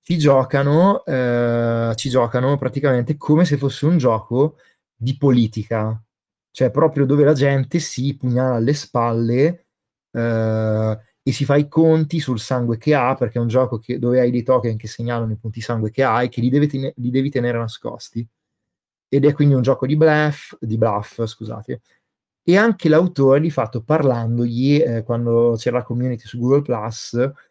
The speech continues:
di fatto ha lasciato intendere che questo sarebbe il modo in cui lui lo gioca.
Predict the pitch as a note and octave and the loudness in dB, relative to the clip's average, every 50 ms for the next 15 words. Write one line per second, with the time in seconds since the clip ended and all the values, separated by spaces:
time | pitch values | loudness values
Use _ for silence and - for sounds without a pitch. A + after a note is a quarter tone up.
0 | _ _ _ - A2+ A#2 C#3+ F3 - - C3 A#2+ B2+ - - - D3+ D3+ D3 C3 | _ _ _ -10 -6 -2 -2 -2 0 0 0 -2 -2 -4 0 2 4 4 4 2
1 | - - D3+ C#3+ - C#3 D3+ E3 F3 - - B2+ B2 A#2+ A#2+ A#2+ C3 C#3+ D3 - | 0 0 -2 -2 0 0 0 0 0 0 0 0 0 2 0 0 0 0 0 -2
2 | A2 - C3 A#2+ - - D3 - C3 A2+ A2+ A2+ B2 C3+ B2 A#2 A2+ A#2 C3 C#3+ | -2 -2 -2 -4 -2 -6 -4 -2 0 0 2 2 2 2 2 2 0 2 2 2
3 | C#3+ - - - A2+ G#2 - - C#3+ C#3 B2 A#2+ D3+ E3+ D3 A#2+ G2 G#2+ A#2+ A2+ | 0 0 -4 -6 -6 -6 -2 0 2 2 4 4 4 4 2 0 0 0 -2 -2
4 | A2+ A#2 A2 - A#2 A2 A2 A2 | -2 -6 -10 -10 -8 -8 -8 -8